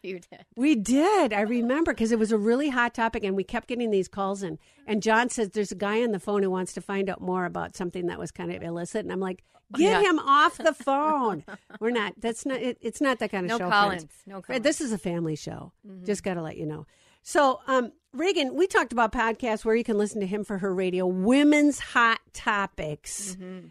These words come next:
Speaker 2: And it's really, we look at the hot topics of today through the lens of Christ. And we get our ideas from women.
Speaker 1: Yeah.
Speaker 2: I mean, I'll go get my nails done, and I'm gonna go like, "Hey, ladies, what's the hot topic of today?" And so all of our stuff comes from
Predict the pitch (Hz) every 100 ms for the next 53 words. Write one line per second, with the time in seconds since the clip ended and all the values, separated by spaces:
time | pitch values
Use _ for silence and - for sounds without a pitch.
0 | - 254 233 262 320 320 240 311 339 262
1 | 214 202 240 - 226 214 - 196 180 185
2 | 180 - 262 226 190 175 180 170 - 147
3 | 160 - - _ _ _ - 214 214 311
4 | 415 359 226 190 196 175 185 240 185 -
5 | - 175 160 160 165 233 320 - - _
6 | _ 175 185 220 202 262 285 - 190 175
7 | 156 190 - 233 214 190 185 180 170 202
8 | 226 175 165 165 180 175 - 180 170 165
9 | 175 165 160 151 - - 165 139 - _
10 | _ 196 - 214 - 220 285 247 196 180
11 | - 208 196 - - 208 196 - 190 180